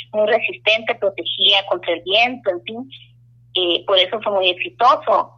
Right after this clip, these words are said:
Eh, también el, el señor Levi lo introdujo, solo que a él lo contrataron para hacer los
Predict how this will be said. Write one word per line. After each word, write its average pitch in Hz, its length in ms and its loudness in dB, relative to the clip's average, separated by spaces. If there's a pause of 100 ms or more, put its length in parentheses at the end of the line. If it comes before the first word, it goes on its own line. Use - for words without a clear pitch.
(120)
Eh, 180 340 0
también 196 440 2
el, 226 220 4
el 190 200 0
señor 190 320 2
Levi 220 460 2
lo 262 100 -2
introdujo, 233 640 -4 (140)
solo 226 300 2
que 294 120 0 (560)
a 202 140 4
él 190 100 4
lo 233 100 0
contrataron 233 720 2
para 240 160 6
hacer 196 180 -4
los 220 120 0